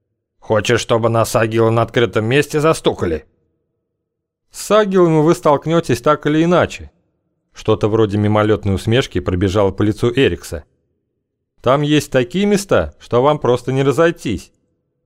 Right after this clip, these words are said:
Но помните, в Будетляндии агилы еще не самые страшные. Им там самим не очень-то уютно. Ваши стычки будут напоминать, э, ну, драку двух пятикантропов в кабине мезотранса».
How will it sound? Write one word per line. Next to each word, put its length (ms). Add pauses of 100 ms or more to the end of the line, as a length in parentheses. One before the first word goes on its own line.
(220)
Но 180
помните, 640 (420)
в 160
Будетляндии 760
агилы 440
еще 200
не 160
самые 340
страшные. 600 (580)
Им 240
там 180
самим 400
не 140
очень-то 420
уютно. 500 (1000)
Ваши 380
стычки 480
будут 320
напоминать, 800
э, 180
ну, 640
драку 500
двух 300
пятикантропов 880
в 80
кабине 380
мезотранса». 840